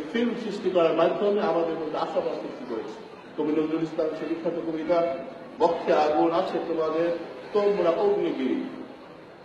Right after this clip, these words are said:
মুসলমানদের কথা বলছেন, ইতিহাস ভুলে গেছি আমরা। "বক্ষে আগুন আছে তোমাদের, তোমরা অগ্নিগিরি, সেই অগ্নিশিখা গভীর আত্মবিস্তৃতি আছে তুমি। পাষাণ হইয়া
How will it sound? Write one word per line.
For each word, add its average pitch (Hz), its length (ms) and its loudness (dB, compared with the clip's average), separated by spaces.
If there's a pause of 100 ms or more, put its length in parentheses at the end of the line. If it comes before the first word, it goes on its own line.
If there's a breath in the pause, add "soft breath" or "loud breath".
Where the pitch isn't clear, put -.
(200)
মুসলমানদের 160 460 -2
কথা 151 260 -2
বলছেন, 165 260 0 (160)
ইতিহাস 190 280 4
ভুলে - 240 0
গেছি 131 260 0
আমরা। 101 220 -4 (420)
"বক্ষে - 380 2
আগুন 160 400 4
আছে 170 340 2
তোমাদের, 165 400 2 (120)
তোমরা 190 340 2
অগ্নিগিরি, 170 840 2 (560)
সেই 180 180 4
অগ্নিশিখা 196 680 0
গভীর 247 480 4
আত্মবিস্তৃতি 180 960 -2
আছে 123 280 -4
তুমি। 98 200 -8 (680)
পাষাণ 170 400 6
হইয়া 165 300 4